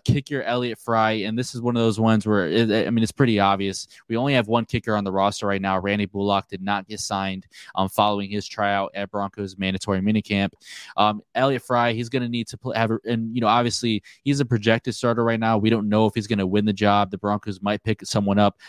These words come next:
like I alluded to in our last episode. Um, Elliott Fry is ne-, gonna, he's ne-, he's gonna need to, uh, kick accurately a full season for the Broncos. He still hasn't been able to kick a full season for any team in the N F L. He just needs the opportunity,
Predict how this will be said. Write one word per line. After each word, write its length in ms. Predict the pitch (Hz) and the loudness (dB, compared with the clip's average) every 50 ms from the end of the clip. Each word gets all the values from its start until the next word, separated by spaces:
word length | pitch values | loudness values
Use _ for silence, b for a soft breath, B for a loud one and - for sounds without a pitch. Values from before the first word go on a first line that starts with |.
| B B | B B
like 180 | - 101 101 - | -2 0 2 2
I 100 | 95 98 | 2 2
alluded 360 | 95 95 101 104 101 101 - | 2 2 2 2 2 0 -2
to 180 | - - 107 | -2 -2 -2
in 60 | 98 92 | 0 0
our 100 | 90 90 | -2 0
last 300 | 95 98 101 98 - - | 0 0 0 0 -2 -4
episode. 500 | 98 - 101 - - 104 95 95 90 92 B B B B B B | -8 -8 -10 -8 -4 -4 -2 -2 -4 -6 B B B B B B
Um, 280 | - 104 104 104 101 101 - | 0 0 2 0 0 -2 0
Elliott 280 | - 131 147 139 123 - | 2 2 2 2 0 -2
Fry 180 | - 120 120 | 0 0 0
is 140 | 113 110 98 | 0 -2 -2
ne-, 160 | 117 123 117 | -4 -4 -4
gonna, 160 | 117 110 113 - | -2 -4 -6 -8
he's 180 | - 143 123 - | -10 -14 -10 -8
ne-, 220 | 156 151 143 135 - _ | -8 -8 -8 -8 -8 _
he's 100 | 151 135 | -2 0
gonna 160 | 170 165 160 | 0 4 4
need 140 | 156 131 120 | 6 4 4
to, 80 | 110 - | 2 2
uh, 140 | 135 120 110 | 2 0 0
kick 260 | 104 - 120 117 - - | 0 -2 -6 -8 -4 -4
accurately 640 | 104 107 110 107 - 117 104 - 104 101 101 95 b b b b b | -2 -2 -2 -4 -6 -8 -8 -6 -6 -6 -6 -8 b b b b b
a 80 | 98 | -10
full 300 | 95 - - 127 123 117 | -6 -2 2 2 2 2
season 340 | - - 117 110 98 104 95 | 2 2 0 0 0 -2 -4
for 140 | - 107 98 | -2 -2 -2
the 60 | 90 | 0
Broncos. 480 | 95 101 98 98 95 - 101 98 92 - | 2 2 2 0 0 -2 -4 -4 -4 -6
He 120 | - 113 | -8 -8
still 220 | - - - 120 | -6 -2 0 0
hasn't 240 | 117 117 107 110 104 | 2 2 0 -2 -4
been 140 | 107 107 107 | -2 -2 0
able 200 | 107 104 104 101 | 0 0 0 -2
to 120 | 101 92 90 B B B B - | -2 -4 -6 B B B B -2
kick 200 | - 117 - 110 | -2 0 0 -2
a 60 | 98 | -2
full 220 | - - 113 107 | -2 0 0 0
season 400 | - - 113 110 107 101 107 101 | 0 2 0 0 2 2 0 -2
for 140 | 90 - 90 | -2 -4 -4
any 180 | 95 110 110 107 | -2 -2 -2 -2
team 200 | - 113 110 104 | -2 -2 0 2
in 40 | 104 | 2
the 60 | 104 | 2
N 100 | 101 101 | 2 2
F 140 | 98 - - | 2 2 2
L. 160 | 101 101 98 | 4 4 4
He 100 | 95 107 | 2 0
just 220 | 104 104 - - | 0 -2 -2 -2
needs 180 | 113 110 104 101 | -2 -2 -2 0
the 100 | 104 101 | 0 0
opportunity, 640 | 98 95 - 98 - - 107 104 98 98 98 98 | 0 0 -2 -8 -6 -4 -2 -2 -2 -2 -4 -4